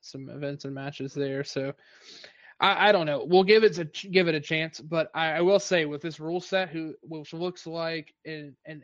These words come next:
angry third grader wrote it, uh, I just, I'll put it out there since, uh, since I'm already here. I'm, I've been in, uh, involved in the,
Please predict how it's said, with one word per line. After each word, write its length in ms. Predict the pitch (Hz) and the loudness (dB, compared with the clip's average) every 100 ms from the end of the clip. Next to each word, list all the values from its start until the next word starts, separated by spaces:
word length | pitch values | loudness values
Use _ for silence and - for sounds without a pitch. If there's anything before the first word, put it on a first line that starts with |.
| - | -16
angry 680 | 156 160 151 156 156 147 147 | -14 -12 -8 -6 -4 -6 -8
third 240 | 151 151 151 | -8 -8 -6
grader 320 | 156 151 151 | -6 -4 -4
wrote 200 | 151 156 | -4 -4
it, 180 | 156 - _ _ _ _ _ _ _ - | -8 -10 _ _ _ _ _ _ _ -4
uh, 260 | 156 143 135 143 _ _ | -2 -2 -8 -18 _ _
I 120 | 160 | -6
just, 200 | 156 - - | -6 -8 -4
I'll 140 | 160 | -4
put 180 | 190 175 | 0 0
it 80 | 160 | 2
out 280 | 156 151 | 2 0
there 360 | 156 143 139 143 _ | -4 -6 -6 -10 _
since, 380 | - 147 - - | -14 -14 -14 -12
uh, 300 | 156 147 135 135 _ _ _ - | -6 -6 -6 -16 _ _ _ -14
since 100 | 156 | -12
I'm 140 | 147 | -6
already 220 | 147 143 | -6 -6
here. 180 | 143 147 147 151 _ | -6 -6 -6 -10 _
I'm, 100 | 156 147 | -18 -6
I've 180 | 170 160 | -6 0
been 200 | 185 175 | 0 2
in, 180 | 160 151 _ _ _ | -2 -8 _ _ _
uh, 240 | 160 156 139 | -4 -4 -4
involved 500 | 156 156 165 160 156 | -8 -4 0 0 -2
in 120 | 156 | -8
the, 180 | 147 143 | -8 -10